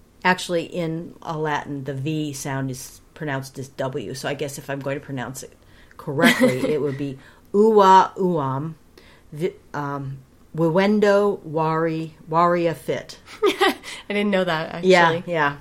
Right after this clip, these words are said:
Speaker 1: That was, uh, something that they, scholars determined. So, anyway.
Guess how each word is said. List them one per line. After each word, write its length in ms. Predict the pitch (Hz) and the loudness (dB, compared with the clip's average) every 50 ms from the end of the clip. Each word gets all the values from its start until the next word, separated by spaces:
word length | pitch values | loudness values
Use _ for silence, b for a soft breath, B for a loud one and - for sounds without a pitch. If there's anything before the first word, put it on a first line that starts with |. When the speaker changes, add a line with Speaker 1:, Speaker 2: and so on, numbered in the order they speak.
| - | -6
Speaker 1:
That 200 | - 185 170 147 | -4 -4 -2 -2
was, 300 | 170 170 151 - - - | -2 -4 -6 -8 -8 -6
uh, 160 | 165 156 151 151 | -6 -6 -6 -6
something 380 | 139 - 165 151 - 156 147 | -10 -14 -14 -12 -10 -10 -10
that 100 | 143 135 | -10 -8
they, 300 | 139 151 147 147 139 135 - b b b b b b b _ - | -8 -6 -6 -6 -8 -10 -16 b b b b b b b _ -14
scholars 460 | - - 175 170 160 160 156 147 143 | -6 -2 0 2 4 4 2 2 0
determined. 600 | - - - - 170 156 143 131 123 98 117 123 - - - | -4 -10 -8 -4 -4 -2 -2 -2 -4 -6 -10 -12 -14 -16 -18
So, 300 | - - 147 123 123 117 110 - - - | -14 -10 -8 -8 -8 -10 -12 -16 -14 -8
anyway. 380 | 151 143 135 127 120 107 123 | -6 -6 -6 -6 -6 -8 -12